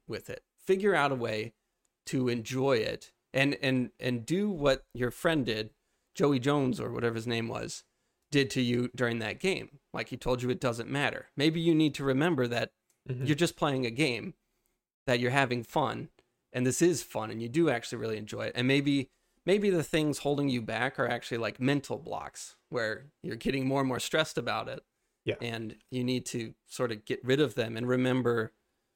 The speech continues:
Speaker 1: the initial thing. Be-, because if you're returning to something, you need to be treated for that. Like, you need a treat. It should be fun. It, it should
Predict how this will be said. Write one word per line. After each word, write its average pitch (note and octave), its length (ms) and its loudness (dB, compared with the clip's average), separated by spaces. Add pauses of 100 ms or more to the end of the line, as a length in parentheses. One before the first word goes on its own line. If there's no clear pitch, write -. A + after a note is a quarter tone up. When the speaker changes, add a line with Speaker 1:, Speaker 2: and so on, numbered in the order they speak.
(240)
Speaker 1:
the C3 60 -2
initial B2+ 640 2 (120)
thing. - 260 -2
Be-, - 100 -4 (180)
because D#3+ 340 2
if - 160 -4
you're G3+ 100 6
returning F#3 440 2
to B2+ 120 -6
something, A2+ 540 -6 (1800)
you C#3+ 140 2
need G#3 220 4
to G#3 120 4
be C#3 180 -2
treated C3 600 0 (100)
for - 180 -4
that. F2+ 220 -4
Like, B2 160 -4
you D#3 80 2
need F#3 200 0
a F#3 40 -6
treat. - 360 -4 (400)
It D3+ 140 -2
should G#3 200 -2
be G3 120 -4
fun. - 420 -4 (320)
It, - 320 -2
it D#3 200 0
should E3+ 340 2